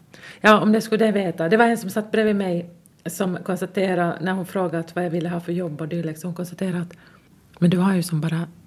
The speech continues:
ett mål i sikte och det är att utveckla dig själv."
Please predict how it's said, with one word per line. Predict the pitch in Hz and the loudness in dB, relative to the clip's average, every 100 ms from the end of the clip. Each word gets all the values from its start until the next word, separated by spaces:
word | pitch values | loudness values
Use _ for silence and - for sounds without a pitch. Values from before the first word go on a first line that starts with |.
| _ - | _ -6
ett | 170 - - | -6 -6 -4
mål | 160 156 151 | -2 -2 -4
i | |
sikte | - 160 - 160 | -4 -8 -4 -4
och | |
det | 160 | -2
är | 170 | -2
att | 160 156 | -2 -6
utveckla | 143 151 - 151 | -8 -10 -10 -8
dig | 147 147 | -8 -8
själv." | 165 151 | -8 -10